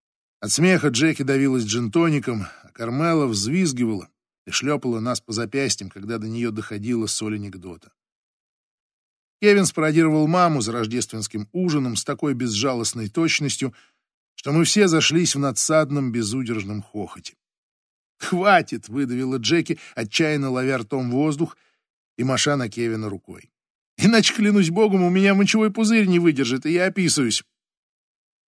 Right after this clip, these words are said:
«Она может», — подтвердил я, пытаясь отдышаться.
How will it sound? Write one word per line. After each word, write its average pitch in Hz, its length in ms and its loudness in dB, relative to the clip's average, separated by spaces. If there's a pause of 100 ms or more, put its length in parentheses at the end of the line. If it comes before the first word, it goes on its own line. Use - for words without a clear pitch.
(120)
«Она 185 320 6
может», — 139 560 0
подтвердил 123 540 -2
я, 131 220 0
пытаясь 110 400 -4
отдышаться. 107 600 -6